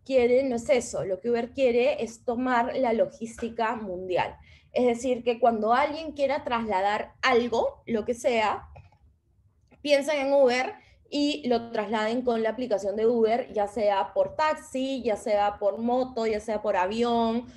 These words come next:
por, eh, barco y de cualquier parte del mundo a cualquier otra parte del mundo. Entonces, ellos han empezado con lo más mínimo, que ha sido la parte de los taxis,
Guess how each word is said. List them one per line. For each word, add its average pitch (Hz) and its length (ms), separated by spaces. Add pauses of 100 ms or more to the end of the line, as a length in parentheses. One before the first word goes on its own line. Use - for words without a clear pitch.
(240)
por, 196 420
eh, 190 360
barco 240 840
y 233 160
de 214 360
cualquier 233 460
parte 302 280
del 262 100
mundo 233 420
a 208 140
cualquier 214 420
otra 226 320
parte 202 560
del 196 160
mundo. 226 460 (360)
Entonces, 240 600
ellos 381 320
han 359 100
empezado 269 540
con 240 160
lo 214 100
más 370 480
mínimo, 254 880
que 247 80
ha 226 60
sido 233 580
la 214 240
parte 185 280
de 247 60
los 262 200
taxis, 254 560